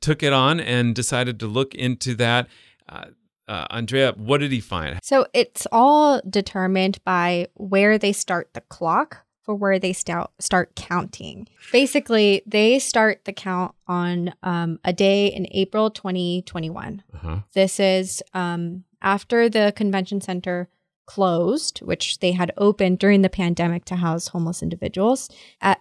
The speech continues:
Speaker 2: at that point, on that day that they begin the count, shelter capacity was at one thousand and seventy-one beds.
Speaker 1: In the city of San Diego,
Speaker 2: In the
Speaker 1: there
Speaker 2: city of
Speaker 1: were
Speaker 2: San Diego.
Speaker 1: one thousand and seventy-one beds for people who were homeless to use.
Speaker 2: Yes.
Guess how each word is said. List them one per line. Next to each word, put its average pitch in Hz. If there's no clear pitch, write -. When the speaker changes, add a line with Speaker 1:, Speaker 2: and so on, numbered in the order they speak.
Speaker 2:
at 208
that 269
point, 220
on 196
that 196
day 208
that 196
they 180
begin 180
the 190
count, 170
shelter 220
capacity 185
was 185
at 180
one 196
thousand 180
and 175
seventy-one 170
beds. -
Speaker 1:
In 110
the 110
city 127
of 156
San 170
Diego, 135
Speaker 2:
In -
the 90
Speaker 1:
there 92
Speaker 2:
city -
of 90
Speaker 1:
were 90
Speaker 2:
San 92
Diego. 92
Speaker 1:
one 123
thousand 110
and 85
seventy-one 98
beds 95
for 95
people 98
who 92
were 82
homeless 85
to -
use. 78
Speaker 2:
Yes. -